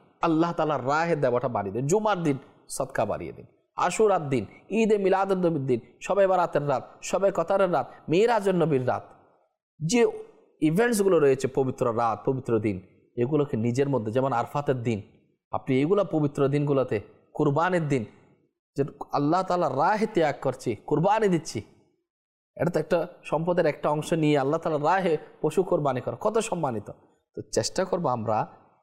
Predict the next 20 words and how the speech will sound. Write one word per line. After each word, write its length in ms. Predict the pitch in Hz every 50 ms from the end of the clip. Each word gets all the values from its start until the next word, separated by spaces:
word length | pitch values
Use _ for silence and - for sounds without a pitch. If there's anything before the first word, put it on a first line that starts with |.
| _ -
এভাবে 500 | - 131 156 185 190 165 151 160 190 240 - - - _ _ -
আল্লাহ 360 | 143 143 151 190 208 185 180
তাআলার 300 | 175 165 156 147 131 123
রাহে 280 | 143 151 151 143 147
দেওয়ার 360 | 127 127 123 127 165 185 196 196
মাধ্যমে, 600 | 147 160 143 135 135 131 135 151 180 208 233 -
আল্লাহ 260 | - - 151 180 190 196
পাকের 300 | - 196 - - 160 147
খুশির 320 | - 147 135 - 143 139
মাধ্যমে 360 | 120 117 120 135 147 175 220 262 - - _ _ _ _ _ _ _ -
নিজেকে, 440 | 107 110 117 110 113 117 - - 180 226 254 - - - _ _ _ _ - 127
নিজের 260 | 139 135 135 139 120
আখিরাতকে 580 | - - 170 180 - - 214 196 - - 131
গুছানোর 400 | 107 107 104 - 110 98 98 92
জন্য। 200 | - - 92 92
এতে 240 | - 107 107 - 117
ইনশাআল্লাহ 360 | 107 101 - 113 104 101 87 - - - _ _ - -
দুনিয়া 360 | 117 123 131 139 143 143 127
এবং 180 | 117 120 123 - -
আখিরাতে 560 | - 113 113 - - 156 151 147 - 196 214